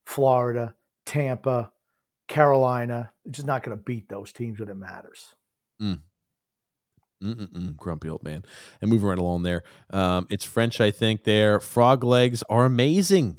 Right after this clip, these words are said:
Speaker 2: says Frank K. Oh, yeah. Uh, I tell you, they were, eh, they were okay. Not the best, not the worst. What a film saying here, "What frog legs?" I'm proud of you, T J. I'm putting that on my bucket list.
Speaker 1: Guy's
Speaker 2: Uh,
Speaker 1: eating freaking squid right off the ice in Detroit.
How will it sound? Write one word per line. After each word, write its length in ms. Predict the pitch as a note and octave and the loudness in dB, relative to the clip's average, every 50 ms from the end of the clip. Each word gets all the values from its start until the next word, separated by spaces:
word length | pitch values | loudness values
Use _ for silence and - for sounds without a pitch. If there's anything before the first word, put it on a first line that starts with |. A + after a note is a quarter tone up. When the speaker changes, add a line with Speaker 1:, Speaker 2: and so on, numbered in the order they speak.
| _ _ | _ _
Speaker 2:
says 360 | _ - - - F2+ F2 E2 - | _ -8 -4 -2 -2 -2 -2 -6
Frank 360 | - - F2 E2+ E2 D2+ _ | -8 -6 -6 -6 -6 -8 _
K. 440 | - E2+ E2 D#2+ D#2+ D#2+ D#2 D2+ _ _ _ _ _ _ - | -4 -2 -2 -2 -2 -4 -8 -10 _ _ _ _ _ _ -8
Oh, 320 | F#2 F#2 F2+ F2 D#2+ D#2 D#2+ | -6 -4 -4 -4 -6 -8 -10
yeah. 520 | E2 E2 E2 D#2+ D#2+ E2+ F2+ F#2 F2+ E2+ D#2+ _ _ _ - - - _ _ - E2+ | -10 -8 -8 -6 -6 -6 -6 -6 -8 -8 -10 _ _ _ -20 -20 -20 _ _ -10 -8
Uh, 240 | E2+ E2+ E2 E2 D#2+ D#2 | -6 -4 -4 -6 -6 -8
I 60 | G2+ F#2+ | -10 -10
tell 200 | - - F2 E2 | -6 -4 -4 -2
you, 100 | D#2+ F2 | -2 -2
they 100 | F#2+ G2+ | 0 0
were, 200 | F#2+ F#2 F2 E2+ _ _ _ _ - | -2 -2 -4 -8 _ _ _ _ -12
eh, 240 | F2 G#2+ G#2+ G2+ G2 F2+ _ _ _ _ _ | -8 -6 -6 -6 -6 -8 _ _ _ _ _
they 100 | - - | -10 -6
were 100 | A2 G2+ | -4 -4
okay. 360 | F#2+ F#2 - G2+ F2 D#2+ D#2 _ _ - | -4 -4 -4 -6 -8 -8 -8 _ _ -10
Not 140 | G2 G2+ - | -10 -8 -6
the 80 | G#2+ | -4
best, 300 | G2 G#2+ G#2 G2+ - - | -2 0 0 0 -2 -4
not 140 | G2 F2+ - | -8 -8 -4
the 80 | - F2 | -4 -4
worst. 360 | F2 F2 E2 D2+ - - - | -2 -2 -2 -4 -6 -10 -6
What 120 | - B2 B2 | -2 -2 -2
a 40 | A#2 | 0
film 200 | C3 B2+ A#2+ G#2+ | 0 -2 -2 0
saying 280 | - A2+ G#2+ G#2+ G2 | 0 -2 -2 0 0
here, 180 | G#2 G2+ G2 F#2+ | 0 0 0 -2
"What 240 | F2 E2 G2 B2+ - | -2 -2 -4 -6 -6
frog 480 | - - - - F2+ F#2+ A2 A#2 G2 | -10 -12 -8 -4 0 0 0 0 0
legs?" 240 | F#2+ F2 E2+ E2 A2 | -2 -4 -2 0 -2
I'm 120 | B2+ A#2+ | -2 -2
proud 400 | - - - - C3 D#3+ G3+ A#3+ | -2 -10 -12 -10 -8 -6 -2 0
of 60 | B3+ G3+ | 2 2
you, 80 | C#3 | 2
T 280 | A#2 - F3+ G3 G3 D3 | 0 -2 -4 -4 -4 0
J. 340 | B2 C#3+ C3+ A#2+ A2+ F#2+ - - - - - - - | 2 4 6 6 4 2 -2 -6 -18 -20 -20 -12 -8
I'm 80 | A2+ G#2 | -8 -6
putting 260 | - - A2 G2+ G2+ | 0 0 0 0 2
that 140 | G2 G2 F#2+ | -2 0 0
on 60 | F#2 F2 | 0 -2
my 100 | E2+ E2 | -4 -4
bucket 300 | - F2+ F2+ - - F2 | -4 -6 -6 -6 -8 -8
list. 380 | F2 D#2+ D2 - - - - _ _ _ _ _ _ _ _ _ _ _ _ _ - | -8 -8 -8 -10 -14 -16 -18 _ _ _ _ _ _ _ _ _ _ _ _ _ -8
Speaker 1:
Guy's 240 | F2+ E2+ E2 - D#2 | -4 -2 -2 -2 -2
Speaker 2:
Uh, 20 | A#2 | -4
Speaker 1:
eating 220 | C3+ C3+ - B2 A2+ | -6 -8 -10 -12 -10
freaking 380 | - C#3 C3+ - A#2+ A2+ A2+ | -6 -6 -6 -6 -6 -12 -10
squid 520 | - - - - - - C3+ C#3 C3 G#2+ A#2 | -10 -12 -14 -12 -6 2 2 2 2 2 0
right 180 | C3 C3 C3 | 0 0 0
off 160 | C3 B2 - | -2 -4 -4
the 120 | - A#2 A2+ | -6 -4 -2
ice 260 | A#2 B2+ B2 - - | -2 -2 -4 -4 -8
in 80 | A2+ G#2 | -12 -12
Detroit. 520 | G#2 G2 - - - C3 A#2+ A2+ A2+ - | -12 -12 -14 -12 -8 -6 -6 -6 -6 -8